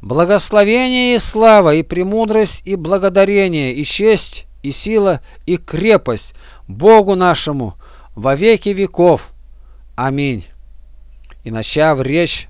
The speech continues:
один из старцев спросил меня: «Сие облечённые в белые одежды, кто и откуда пришли?» Я сказал ему: «Ты знаешь, господин».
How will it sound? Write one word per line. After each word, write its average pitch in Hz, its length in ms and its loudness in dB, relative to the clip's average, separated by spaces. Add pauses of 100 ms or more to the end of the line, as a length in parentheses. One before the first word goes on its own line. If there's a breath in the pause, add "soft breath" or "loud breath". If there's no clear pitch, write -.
один 151 340 -6
из - 120 -8
старцев 165 580 -2
спросил 165 520 -4
меня: 160 420 -4 (600 soft breath)
«Сие 254 420 0
облечённые 233 720 0
в 156 60 -4
белые 226 340 4
одежды, 190 520 0
кто 208 500 4 (840)
и 190 100 -2
откуда 226 420 2
пришли?» 143 480 -4 (640 soft breath)
Я 147 180 -2
сказал 156 480 -2
ему: 135 180 -6
«Ты 165 200 -2
знаешь, 165 420 -2
господин». 107 560 -10